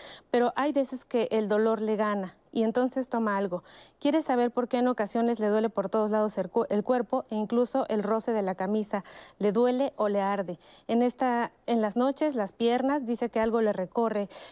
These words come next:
eh, por, por dentro de las piernas. Si se pega accidentalmente, por muy leve que sea, siente un dolor extremadamente alto. Piensa, eh, extremadamente alto y, bueno,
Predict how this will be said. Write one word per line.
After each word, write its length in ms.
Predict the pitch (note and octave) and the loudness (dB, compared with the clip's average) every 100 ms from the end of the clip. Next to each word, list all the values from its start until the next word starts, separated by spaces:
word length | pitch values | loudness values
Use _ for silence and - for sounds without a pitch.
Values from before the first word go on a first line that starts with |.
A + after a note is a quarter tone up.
| - | -2
eh, 100 | G3+ | -2
por, 300 | F#3 G3 F#3+ | 0 0 0
por 280 | - A3 G3+ | 0 -2 0
dentro 280 | A3+ A#3 G#3+ | 0 2 0
de 100 | G3 | 0
las 200 | F#3+ - | -2 -2
piernas. 580 | C4 B3+ G3+ F#3+ - - | 0 0 0 -6 -10 -20
Si 180 | - A#3+ | -6 -2
se 120 | A#3 | -2
pega 260 | G#3 B3 C4 | 0 0 0
accidentalmente, 840 | - A3 G#3+ G#3 A#3 A#3 A#3+ A#3 | 0 -2 -2 0 0 2 0 -2
por 240 | F#3 G3+ | -2 -2
muy 220 | G#3 A3+ B3 | 2 2 2
leve 260 | A#3 A3+ | 2 0
que 140 | G#3+ G3 | -2 -4
sea, 280 | A#3 C4 C#4+ - - | -2 -2 -4 -12 -20
siente 320 | _ C4 B3+ C4+ | _ 2 4 2
un 80 | |
dolor 340 | B3+ A3+ A#3 - | 2 2 0 0
extremadamente 1000 | A3+ - - A3 A3+ A#3+ A#3+ A#3 A#3+ A#3 | -4 -4 -2 0 0 0 0 0 -2 -2
alto. 440 | G#3+ G#3 G3+ - - _ | -2 -2 -2 -8 -20 _
Piensa, 380 | - A#3+ B3 B3+ - _ - - - - _ _ _ _ _ _ _ _ _ _ _ | 0 0 2 -2 -4 _ -20 -20 -20 -20 _ _ _ _ _ _ _ _ _ _ _
eh, 280 | A#3+ A#3+ - | 2 2 2
extremadamente 800 | B3+ - B3 B3 C4 B3+ B3 A#3+ | -2 0 2 2 2 2 2 0
alto 340 | A#3 A3+ D4 - | 0 -2 -2 0
y, 100 | A#3+ | 0
bueno, 380 | A#3+ A#3 G3 | 0 0 -2